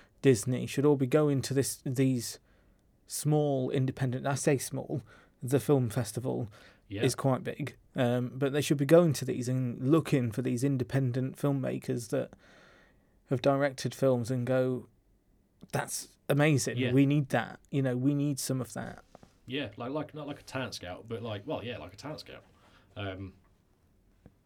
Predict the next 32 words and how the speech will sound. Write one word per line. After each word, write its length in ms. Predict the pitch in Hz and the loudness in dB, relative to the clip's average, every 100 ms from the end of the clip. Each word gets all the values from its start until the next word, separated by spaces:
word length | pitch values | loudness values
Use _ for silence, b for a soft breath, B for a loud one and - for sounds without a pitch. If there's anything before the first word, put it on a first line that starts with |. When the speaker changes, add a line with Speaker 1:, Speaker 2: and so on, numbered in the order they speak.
| _ 87 - | _ -20 -12
Speaker 2:
using 320 | 120 107 101 | -8 -6 -6
the 100 | 101 | -8
contrast 460 | 95 107 101 98 - | -8 -10 -10 -12 -16
with 80 | 98 | -10
football, 500 | 254 - 87 71 - b b b b b - | -10 -10 -12 -14 -16 b b b b b -12
you 80 | |
know, 220 | 98 92 101 - | -8 -8 -10 -8
Gareth 260 | 117 110 - | -4 -4 -6
Southgate, 640 | 113 104 - 101 98 98 _ _ - | -8 -8 -8 -10 -10 -12 _ _ -12
when 180 | 113 101 | -6 -4
he's 160 | 101 | -6
getting 220 | - 90 | -8 -12
his 200 | 98 92 | -12 -10
England 240 | 117 117 98 | -8 -8 -10
squad 160 | 80 | -14
together, 360 | - 80 78 104 - | -14 -14 -12 -14 -12
will 80 | 101 | -8
go 120 | 104 | -6
to 120 | 95 | -6
England 220 | 104 101 87 | -6 -6 -8
matches 340 | 82 - 98 | -14 -12 -10
and 220 | 98 95 92 _ _ _ 113 | -8 -10 -14 _ _ _ -6
watch, 380 | 113 - - - _ _ 110 | -6 -6 -16 -20 _ _ -14
not 120 | 104 | -12
England 180 | 90 78 | -14 -14
matches, 260 | 80 - | -18 -14
obviously 240 | - 165 139 | -6 -2 -2
go 60 | |
Speaker 1:
Uh, 20 | - | -2
Speaker 2:
to 80 | |
England 160 | 92 90 | -10 -12
matches, 340 | 95 - 80 | -14 -16 -18